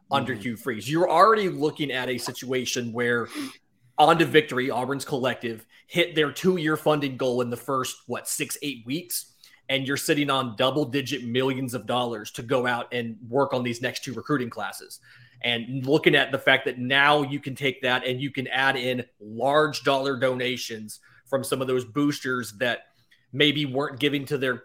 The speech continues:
Speaker 1: full capabilities under Brian Harsin or were, you know, were deliberately actually, you know, maybe even withholding money. I don't quite know, but, uh,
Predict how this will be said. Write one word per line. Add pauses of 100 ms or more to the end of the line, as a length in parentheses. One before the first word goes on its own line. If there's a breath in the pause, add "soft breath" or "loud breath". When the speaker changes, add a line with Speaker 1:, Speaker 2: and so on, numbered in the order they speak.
Speaker 1:
full
capabilities
under
Brian
Harsin
or (380 soft breath)
were,
you
know,
were (140)
deliberately
actually,
you
know,
maybe
even
withholding
money.
I
don't
quite
know,
but, (400 soft breath)
uh,